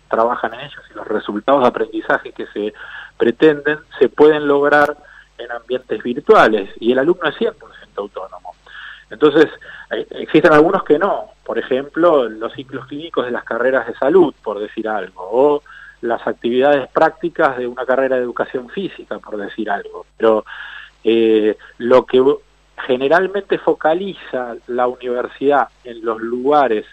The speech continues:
donde la pandemia en realidad se presenta con, con, con mayor nivel de contagio, trata de, de que la virtualidad, eh,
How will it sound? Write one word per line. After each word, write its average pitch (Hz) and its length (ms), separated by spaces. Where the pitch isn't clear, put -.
donde 113 280
la 117 140
pandemia 117 840
en 107 160
realidad 110 400
se 131 80
presenta 123 600
con, 98 140
con, 98 280
con 104 200
mayor 107 380
nivel 131 240
de 139 100
contagio, 175 800
trata 113 440
de, 107 160
de 104 100
que 113 120
la 113 140
virtualidad, 123 880
eh, 101 340